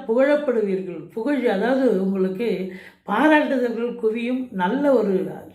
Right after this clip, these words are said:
அற்புதமான சந்த-, சந்தர்ப்பம் இது. சாதிக்கக்கூடிய ஒரு நேரமா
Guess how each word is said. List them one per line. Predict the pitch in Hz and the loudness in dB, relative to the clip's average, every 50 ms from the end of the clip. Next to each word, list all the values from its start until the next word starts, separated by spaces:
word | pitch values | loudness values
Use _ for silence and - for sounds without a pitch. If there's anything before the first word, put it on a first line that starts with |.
| - - - | -20 -14 -10
அற்புதமான | 180 180 190 180 - 269 254 - 208 208 208 202 202 208 202 - - | -8 -8 -4 0 0 2 2 0 0 -2 -2 -2 -2 -4 -4 -6 -6
சந்த-, | 160 160 180 185 175 180 - 180 | -6 -6 -4 -4 -6 -6 -6 -6
சந்தர்ப்பம் | 160 185 202 240 214 196 - 214 196 175 165 165 | -6 -4 -4 -4 -4 -4 -4 -4 -4 -4 -6 -6
இது. | 160 185 196 190 - - - - - - - - - | -4 -4 -4 -6 -8 -10 -16 -18 -20 -18 -12 -6 -2
சாதிக்கக்கூடிய | 190 185 220 277 285 269 285 - - 262 240 - - - 202 185 185 185 180 180 165 | 0 2 2 2 2 2 0 0 2 0 0 0 0 -4 -2 -2 0 -2 -2 -2 -4
ஒரு | 165 160 156 147 | -4 -6 -6 -6
நேரமா | 151 170 190 226 240 233 226 214 214 | -2 0 0 0 0 0 -2 -4 -2